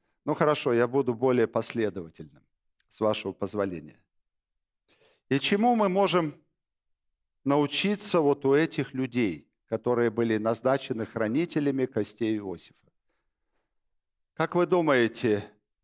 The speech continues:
много или мало лет ждали кости Иосифа своего успокоения? Я задался этим вопросом. Точной даты нет, сколько лет,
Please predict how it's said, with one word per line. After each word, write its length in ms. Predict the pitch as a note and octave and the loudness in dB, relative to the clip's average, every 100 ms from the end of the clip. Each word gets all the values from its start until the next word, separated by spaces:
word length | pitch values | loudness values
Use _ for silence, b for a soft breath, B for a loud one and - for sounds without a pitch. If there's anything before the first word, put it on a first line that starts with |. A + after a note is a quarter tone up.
| _ | _
много 400 | - G3+ A3+ G3 | -2 0 2 4
или 180 | D#3+ D#3 | 4 4
мало 420 | D3 D3+ D3+ C3+ | 4 4 6 6
лет 400 | C3 D3 D#3+ D#3+ | 4 4 2 0
ждали 480 | A2+ G#2 C#3 C#3 C3+ | -8 -2 2 4 2
кости 580 | B2+ C#3+ B2+ - - A#2+ | 0 0 0 -2 -2 2
Иосифа 720 | B2+ F3 - D3 - C#3+ D3 - | 4 2 0 -4 0 -2 -2 -10
своего 500 | - A#2+ A2 G#2+ A2+ | -8 -2 -2 -2 -6
успокоения? 720 | A2 - - G#2+ F#2+ D#2+ _ _ _ _ _ _ _ _ _ - | -8 -12 -6 -4 -6 -10 _ _ _ _ _ _ _ _ _ -4
Я 120 | F#3 | -2
задался 480 | G3+ G3 D3 A2 G#2+ | 0 2 2 2 0
этим 260 | G2 G#2 G2+ | -2 -4 -4
вопросом. 560 | A2 - F#3 - D#3+ _ _ _ _ _ _ _ _ _ _ _ _ _ _ | -4 -2 -4 -4 -14 _ _ _ _ _ _ _ _ _ _ _ _ _ _
Точной 420 | F#3 F#3+ - F3+ | 2 2 2 2
даты 400 | D#3 E3+ E3+ E3 | 4 4 4 2
нет, 260 | D3+ F#3+ G#3 | 2 2 0
сколько 480 | - D3+ B2 - A#2 | -2 0 0 0 0
лет, 340 | A2 F#2+ - | 2 0 -4